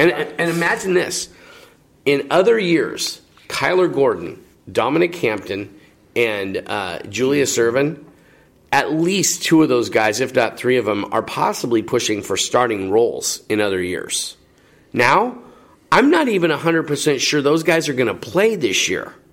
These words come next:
okay? Now, I think they probably will 'cause they'll just be too good to keep off the field. But, my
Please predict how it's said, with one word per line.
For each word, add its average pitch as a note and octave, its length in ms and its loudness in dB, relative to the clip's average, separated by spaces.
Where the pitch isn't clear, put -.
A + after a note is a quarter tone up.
okay? C3+ 400 0
Now, A#2+ 280 4
I B2 120 -2
think E3 220 0
they C3 100 2
probably D3+ 540 0
will D#3+ 220 4
'cause C3+ 140 -4
they'll A2 120 4
just A2 220 -4
be G#2+ 100 -6
too A#2 200 -6
good A2 180 0
to G#2+ 80 -6
keep B2+ 240 -6
off A2+ 180 0
the F#2+ 100 -6
field. B2 540 0
But, A2+ 320 2
my G3 380 -2